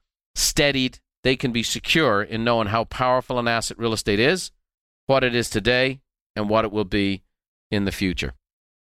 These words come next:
And again, to our specific real estate community, which makes up a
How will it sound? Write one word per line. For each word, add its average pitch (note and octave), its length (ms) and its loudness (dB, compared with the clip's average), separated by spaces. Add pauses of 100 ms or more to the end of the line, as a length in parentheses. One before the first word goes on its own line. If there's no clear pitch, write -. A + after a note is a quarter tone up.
(140)
And A#2 120 2
again, B2 320 0
to B2+ 160 -2
our B2+ 160 2
specific D3 500 -2
real C#3+ 160 2
estate C3+ 240 -2
community, A2 380 0
which A2+ 160 -4
makes C3+ 200 0
up C#3 120 -2
a C#3+ 100 2